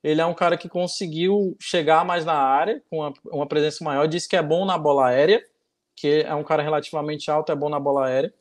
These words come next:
E que nessa última temporada ele conseguiu melhorar a qualidade de passe, de lançamento, enfim. E que realmente isso aprimorou o futebol dele. Aí, meu filho, é esperar pra ver. Mas o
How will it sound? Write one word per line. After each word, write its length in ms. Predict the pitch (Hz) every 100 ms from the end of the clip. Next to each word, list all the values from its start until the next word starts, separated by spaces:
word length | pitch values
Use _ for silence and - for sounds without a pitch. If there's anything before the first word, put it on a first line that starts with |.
| _ _ _ _ _ _ -
E 160 | 170 170
que 480 | - 170 175 214 - - _
nessa 340 | 151 165 170 190
última 280 | 185 190
temporada 680 | 185 185 190 160 156 165 180 170
ele 200 | 165 165
conseguiu 880 | 180 175 - 170 151 165 175 180 -
melhorar 500 | 156 175 180 160 165
a 40 |
qualidade 540 | - 165 170 156 156 151
de 100 | 190
passe, 460 | - 139 135 -
de 80 | 123
lançamento, 840 | 123 127 160 143 117 139 127 117
enfim. 280 | 131 - 113 - - - _ -
E 60 | -
que 120 | 143
realmente 500 | 135 139 139 139 156
isso 320 | 143 147 160
aprimorou 500 | 147 160 165 165 165
o 20 |
futebol 440 | 160 175 170 165 175
dele. 300 | 160 160 - _ _ _ _ _ _ _
Aí, 280 | 330 - 262
meu 140 | 285
filho, 200 | - 180
é 40 | 160
esperar 300 | - 175 170
pra 140 | 226
ver. 120 | 190 151
Mas 240 | 147 143
o 160 | 170